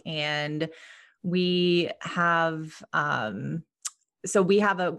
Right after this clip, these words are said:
shared Google Drive folder. And so I'll put in resources and things like that that work for me. And I do have a copy of it in the Google Drive.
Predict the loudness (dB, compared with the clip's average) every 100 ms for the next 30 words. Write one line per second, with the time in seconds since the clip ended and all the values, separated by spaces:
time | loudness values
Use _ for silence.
0 | -8 -6 -2 -2 0 0 2 0 0 -2
1 | -4 -8 -6 -2 -2 -2 -4 -4 0 2
2 | 0 0 -2 0 0 -2 0 0 0 2
3 | 2 2 2 2 0 -2 -4 -6 -10 -20
4 | -20 _ _ _ _ -2 0 0 0 -2
5 | -2 -2 -2 -4 -4 -4 -4 0 0 0
6 | -2 -2 -4 -2 -2 -2 -4 -4 0 -2
7 | 0 -2 -4 -6 -4 -2 0 0 2 2
8 | 2 0 -6